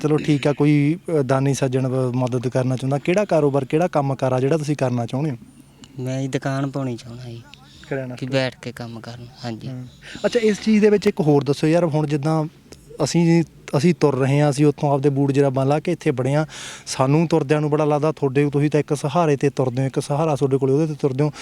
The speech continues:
Speaker 1: ਕਿੰਨੀ ਕੁ ਔਖ ਹੁੰਦੀ ਆ ਬਾਈ?
Speaker 2: ਔਖ ਤਾਂ ਹੁੰਦੀ ਆ ਜੀ, ਮਜਬੂਰੀ ਆ, ਫਿਰ ਕੀ ਕਰੀਏ ਜੀ, ਮਿਹਨਤ ਤਾਂ ਕਰਨੀ ਪੈਂਦੀ ਆ, ਔਖ ਤਾਂ ਪੂਰੀ ਹੁੰਦੀ ਆ।
Speaker 1: ਪਰਮਾਤਮਾ ਦੇ ਨਾਲ ਗਿਲਾ ਹੈਗਾ ਕੋਈ?
Speaker 2: ਹਾਂਜੀ, ਫਿਰ ਪਰਮਾਤਮਾ ਨੂੰ ਚੇਤੇ ਕਰਕੇ ਲੱਗੇ ਰਹੀਦਾ ਜੀ,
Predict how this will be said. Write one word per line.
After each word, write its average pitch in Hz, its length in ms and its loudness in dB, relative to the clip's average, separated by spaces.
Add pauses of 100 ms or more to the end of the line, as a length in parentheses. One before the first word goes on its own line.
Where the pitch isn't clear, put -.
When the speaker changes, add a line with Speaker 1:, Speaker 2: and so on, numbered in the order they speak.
(240)
Speaker 1:
ਕਿੰਨੀ 190 220 4
ਕੁ 180 100 0
ਔਖ 160 200 0
ਹੁੰਦੀ 131 180 -4
ਆ 127 60 -4
ਬਾਈ? 131 160 -10 (400)
Speaker 2:
ਔਖ 156 220 0
ਤਾਂ 165 140 0
ਹੁੰਦੀ 143 320 0
ਆ 143 60 0
ਜੀ, 139 120 -4
ਮਜਬੂਰੀ 131 640 -2
ਆ, 135 60 -6
ਫਿਰ 120 160 -14
ਕੀ 123 200 -8
ਕਰੀਏ 117 380 -10
ਜੀ, 120 120 -20 (300)
ਮਿਹਨਤ 127 280 -8
ਤਾਂ 131 80 -8
ਕਰਨੀ 117 340 -10
ਪੈਂਦੀ 110 400 -16
ਆ, 117 60 -20 (1300)
ਔਖ 120 180 -12
ਤਾਂ 135 140 -8
ਪੂਰੀ 123 320 -8
ਹੁੰਦੀ 110 360 -12
ਆ। 117 60 -16 (3000)
Speaker 1:
ਪਰਮਾਤਮਾ 143 480 0
ਦੇ 143 80 2
ਨਾਲ 143 160 2
ਗਿਲਾ 131 220 0
ਹੈਗਾ 139 200 0
ਕੋਈ? 175 160 -6 (880)
Speaker 2:
ਹਾਂਜੀ, 143 200 -4
ਫਿਰ 160 160 -4
ਪਰਮਾਤਮਾ 147 560 -2
ਨੂੰ 147 120 0
ਚੇਤੇ 143 320 -2
ਕਰਕੇ 135 360 -4
ਲੱਗੇ 120 240 -8
ਰਹੀਦਾ 123 260 -10
ਜੀ, 123 180 -14